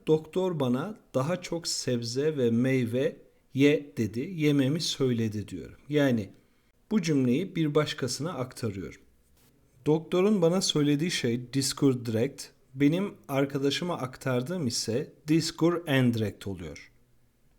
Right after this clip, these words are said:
Discours direct cümlesi pek tabii herhangi bir zamanda olabilir.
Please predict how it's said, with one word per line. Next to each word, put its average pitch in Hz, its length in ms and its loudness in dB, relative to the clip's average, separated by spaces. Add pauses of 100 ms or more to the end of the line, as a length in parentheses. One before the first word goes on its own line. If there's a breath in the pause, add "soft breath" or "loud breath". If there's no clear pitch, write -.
(880 soft breath)
Discours 165 580 -2
direct 151 460 2
cümlesi 117 760 -2 (480 soft breath)
pek 202 260 -4
tabii 147 300 2
herhangi 160 480 0
bir 139 60 0
zamanda 135 460 0
olabilir. 113 640 -2